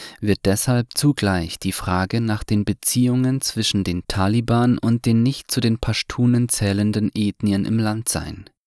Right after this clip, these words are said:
Neben den Pashtunen machen Tadschiken und Hazara andere große Volksgruppen in Afghanistan aus. Der Westen hatte diese entscheidenden Aspekte der afghanischen Gesellschaft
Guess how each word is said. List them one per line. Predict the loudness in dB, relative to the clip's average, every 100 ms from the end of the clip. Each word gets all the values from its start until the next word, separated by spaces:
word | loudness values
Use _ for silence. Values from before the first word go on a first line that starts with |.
| _ _ _
Neben | 0 2 4 2
den | 2
Pashtunen | 0 0 -2 0 2 4 4 2
machen | 0 2 0 0
Tadschiken | 0 -2 0 0 0 0 -2 -2
und | 0 -2 -2
Hazara | -4 -2 0 0 0 -2
andere | 0 2 2 0 -6
große | -6 -2 0 -2 -4
Volksgruppen | -2 -2 -2 -8 -6 -6 -2
in | -2 -2
Afghanistan | -4 -6 -4 -4 -4 -4 -2 -2
aus. | -2 -6 -8 -10 _ _ _ _ -20 -18 -18 -14 -6
Der | -2
Westen | 0 0 0 2 2
hatte | 0 -2
diese | 0 2 2
entscheidenden | 0 -2 0 0 0 0 0 -2
Aspekte | -4 -2 -2 -2 -4
der | -4 -4
afghanischen | -6 -4 -2 -2 -2 -4
Gesellschaft | -4 -2 -2 -2 -4 -6 -6